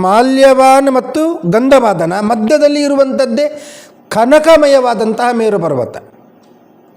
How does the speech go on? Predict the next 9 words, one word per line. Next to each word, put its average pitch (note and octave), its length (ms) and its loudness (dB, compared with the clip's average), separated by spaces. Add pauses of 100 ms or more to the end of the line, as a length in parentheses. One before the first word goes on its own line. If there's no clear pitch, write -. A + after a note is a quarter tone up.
(680)
ಬಂಗಾರಮಯ G#3+ 680 0
ಅಂತೆ C#3+ 400 -4
ಮೇರು E3+ 280 -2
ಪರ್ವತ. C3+ 360 -4 (1700)
ಮೇರು C4+ 420 4
ಪರ್ವತ C#4+ 420 4
ಎಲ್ಲ A3 300 2
ಪರ್ವತದಂತೆ C#4 760 2
ಅಲ್ಲ, A3 240 -2